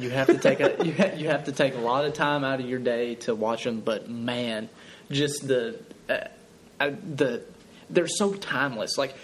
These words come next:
yeah, I, me and my wife recently watched them again for, you know, the fifteenth or twentieth time, and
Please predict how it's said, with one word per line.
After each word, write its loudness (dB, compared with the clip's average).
yeah, 2
I, 2
me 0
and 0
my 2
wife -2
recently -2
watched -4
them -4
again -2
for, -2
you -2
know, -4
the -6
fifteenth -2
or -2
twentieth -2
time, 0
and -2